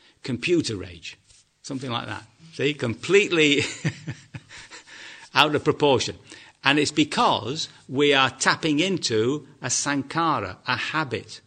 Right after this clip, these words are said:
See? So then we realize that these habits are not attached to an object. They're coming from some other center within us, which is reacting to things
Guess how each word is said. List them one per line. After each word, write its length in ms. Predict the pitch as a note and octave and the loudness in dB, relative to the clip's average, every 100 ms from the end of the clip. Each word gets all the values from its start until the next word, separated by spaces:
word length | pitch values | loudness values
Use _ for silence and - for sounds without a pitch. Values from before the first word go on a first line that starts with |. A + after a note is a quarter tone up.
| _ _ _ _ _ _ _ _ | _ _ _ _ _ _ _ _
See? 260 | - C#3 D3 _ _ - - | -16 -14 -16 _ _ -20 -6
So 520 | - D#3 D3+ C#3+ C#3 - - - | 0 2 4 2 -2 -14 -14 -2
then 220 | C#3 A#3 | 4 6
we 120 | A#3+ D3 | 8 6
realize 800 | A2 F#2 F2 F#2+ G#2+ D3+ - - | 4 -2 -8 -10 -10 -8 -10 -4
that 240 | C3 - | -6 -2
these 280 | F#3 A#3+ A#3+ | 0 0 -2
habits 680 | - G3 A2 G2+ - - - _ | -2 -2 -2 -4 -8 -10 -10 _
are 280 | C#3 C#3 C#3+ | -2 0 2
not 380 | D3+ G3+ G3+ - - | 2 0 -2 -4 -4
attached 880 | - - - C4+ F3 - - - - | -4 -4 -2 0 0 -2 -6 -6 -4
to 160 | C3+ | -2
an 120 | B2+ D3+ | 0 0
object. 640 | D#3 G2 G2 G2 - - _ _ _ _ _ _ | -2 -6 -12 -12 -18 -20 _ _ _ _ _ _
They're 160 | - C3+ | -4 -2
coming 320 | C#3 F3 F3 | 0 0 0
from 260 | E3+ D3 C3 | 0 -2 0
some 260 | - C3 C3+ | -2 -4 -4
other 260 | E3 F#3 | -4 0
center 500 | - - F3+ E3 D3+ | 0 0 0 0 0
within 380 | C3+ C#3 E3 F#3+ | 0 0 0 -2
us, 400 | F2+ F#2 B2 - _ _ _ - - | -4 -8 -12 -12 _ _ _ -20 -16
which 360 | A#2+ D3+ D#3 - | 0 0 2 0
is 340 | D3 C#3 C3+ - _ _ - | 2 2 0 -10 _ _ -6
reacting 800 | A#2+ C#3+ F#3 G#3 - - G2 F2+ | 0 4 4 2 -4 -6 -6 -10
to 120 | A2+ | -12
things 560 | G#2+ F2 F2 F#2+ - | -12 -14 -18 -18 -18